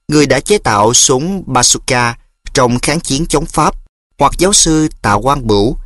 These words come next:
bác sĩ Đặng Văn Ngữ, bác sĩ nông học Lương Định Của, nhà vật lý hạt nhân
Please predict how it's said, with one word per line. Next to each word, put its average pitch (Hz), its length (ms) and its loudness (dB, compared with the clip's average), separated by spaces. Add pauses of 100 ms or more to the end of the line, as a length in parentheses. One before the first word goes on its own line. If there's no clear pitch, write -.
(260)
bác 208 140 2
sĩ 110 340 0
Đặng 101 280 -2
Văn 135 200 -2
Ngữ, 104 260 0 (300)
bác 214 120 2
sĩ 127 300 2
nông 147 240 -2
học 107 220 -2 (140)
Lương 123 220 0
Định 104 160 0 (100)
Của, 107 300 4 (420)
nhà 156 160 0
vật 143 240 -2
lý 156 220 4
hạt - 240 -4
nhân 143 300 0